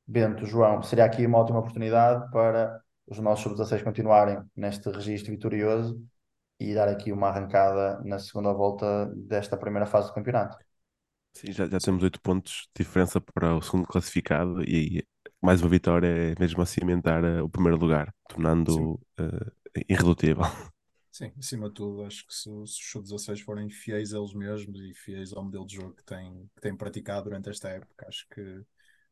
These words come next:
Speaker 3: o resultado não vai ser diferente daqueles que foram alcançados anteriormente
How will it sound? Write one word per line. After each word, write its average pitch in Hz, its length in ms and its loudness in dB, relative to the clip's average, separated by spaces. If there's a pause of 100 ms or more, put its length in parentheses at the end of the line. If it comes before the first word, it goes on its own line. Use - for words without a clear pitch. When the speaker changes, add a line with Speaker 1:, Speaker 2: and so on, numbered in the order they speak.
(140)
Speaker 3:
o - 40 -18
resultado 113 440 -2
não 117 180 -2
vai 113 140 0
ser 117 180 -2
diferente 107 380 -6
daqueles 104 320 -6
que - 60 -20 (180)
foram 107 220 -6
alcançados 104 640 -4
anteriormente 107 640 -6